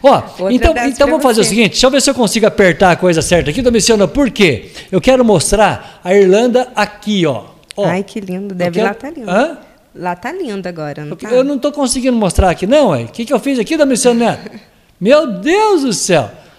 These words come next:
Speaker 1: Ah, não sei. Calma, Vilas Boas. <laughs> Calma que você ficou nervoso. É que é flamenguista, morena bonita, né? A gente fica, fica meio nervoso aqui, rapaz.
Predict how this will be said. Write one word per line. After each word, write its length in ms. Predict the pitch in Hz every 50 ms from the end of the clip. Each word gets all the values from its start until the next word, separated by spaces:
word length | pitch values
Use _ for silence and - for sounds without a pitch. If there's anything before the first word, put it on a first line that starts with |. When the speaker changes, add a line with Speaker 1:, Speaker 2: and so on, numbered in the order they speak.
| _ _
Speaker 1:
Ah, 200 | - 165 196 202
não 160 | 208 240 240
sei. 200 | 196 - - -
Calma, 720 | 127 - - 143 139 139 147 151 165 185 214 226 240 254
Vilas 320 | 240 254 247 247 220 196 185
Boas. 640 | 147 143 147 147 151 165 185 214 240 240 - - - - - -
<laughs> 160 | _ _ -
Calma 480 | - 165 147 147 151 165 175 208 240
que 60 | 233 -
você 120 | - 254
ficou 260 | 247 254 254 269 262 277
nervoso. 600 | 311 339 311 202 147 131 120 113 107 - - - _ _ _ - - _ _ _ _ _ _ _
É 80 | - 277
que 120 | - -
é 60 | 311 -
flamenguista, 1000 | - - 254 294 277 240 208 180 165 202 240 254 262 247 220 180 - - 208 190
morena 320 | 196 208 208 214 220 214
bonita, 840 | 185 170 175 156 156 170 202 240 254 254 240 220 202 - - 185 165 156
né? 360 | 175 220 277 285 247 208 175 - - - _ _ - - _ _
A 80 | 185 165
gente 180 | 190 208 185 -
fica, 380 | - 233 233 - 240 233 202 -
fica 300 | - - 226 220 233 226
meio 160 | 220 226 220
nervoso 520 | 214 208 190 170 143 151 170 175 160 143 147
aqui, 220 | - - 294 311
rapaz. 580 | 277 226 190 - - 160 127 110 104 - -